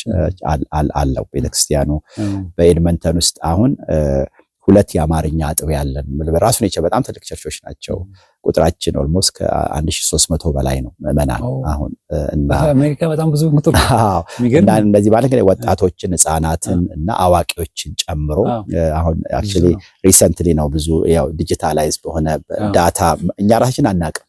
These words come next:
Speaker 2: ይሄን ሰው
Speaker 1: አዎ።
Speaker 2: እንዳለ እና ያለውን ኢንፎርሜሽን ዳታው ስናስገባ ነው
Speaker 1: የሚገርም።
Speaker 2: ያወቅነው።
Speaker 1: ቅድም ስትጀምርልኝ እንደውም
Speaker 2: አዎ።
Speaker 1: ትንሽ እጠይቅሃለሁ
Speaker 2: አዎ።
Speaker 1: እያልኩት ምንድን ነው የአማርኛ የእንግሊዝኛ ደግሞ አለን። ይሄ ከአበሻ ቤተክርስቲያን ሰምቼ አላውቅም እና
Speaker 2: አዎ።
Speaker 1: እንዴት ጀመራችሁት?
Speaker 2: አዎ፣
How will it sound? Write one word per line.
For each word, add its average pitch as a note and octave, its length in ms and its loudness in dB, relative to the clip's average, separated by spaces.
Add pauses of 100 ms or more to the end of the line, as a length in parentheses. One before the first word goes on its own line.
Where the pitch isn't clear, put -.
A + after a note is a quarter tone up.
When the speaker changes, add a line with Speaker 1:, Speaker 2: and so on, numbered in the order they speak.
(140)
Speaker 2:
ይሄን E2+ 200 0 (280)
ሰው - 140 -4
Speaker 1:
አዎ። E2 60 -2
Speaker 2:
እንዳለ D#2 380 -2
እና F#2+ 140 4 (440)
ያለውን F#2 400 6
ኢንፎርሜሽን F2 600 0
ዳታው E2 380 0
ስናስገባ - 520 0 (120)
ነው - 140 -6 (600)
Speaker 1:
የሚገርም። G#2 420 2
Speaker 2:
ያወቅነው። E2+ 680 4
Speaker 1:
ቅድም D3+ 260 4
ስትጀምርልኝ C3 680 2
እንደውም A2+ 240 2
Speaker 2:
አዎ። E2+ 80 0
Speaker 1:
ትንሽ G#2+ 180 -2
እጠይቅሃለሁ - 460 -4
Speaker 2:
አዎ። D#2 100 0
Speaker 1:
እያልኩት A2+ 320 0
ምንድን C3+ 180 2
ነው F3 160 0
የአማርኛ A2+ 520 -2 (100)
የእንግሊዝኛ A#2+ 420 0
ደግሞ G#2 180 -4
አለን። G2+ 220 -4 (380)
ይሄ A#2+ 140 0
ከአበሻ A2 600 0 (380)
ቤተክርስቲያን - 540 -12
ሰምቼ A2+ 240 -6
አላውቅም A2 320 0
እና C#3 140 0 (120)
Speaker 2:
አዎ። F#2+ 260 2 (120)
Speaker 1:
እንዴት C3 300 -4 (200)
ጀመራችሁት? A2 520 -10 (140)
Speaker 2:
አዎ፣ B2+ 160 2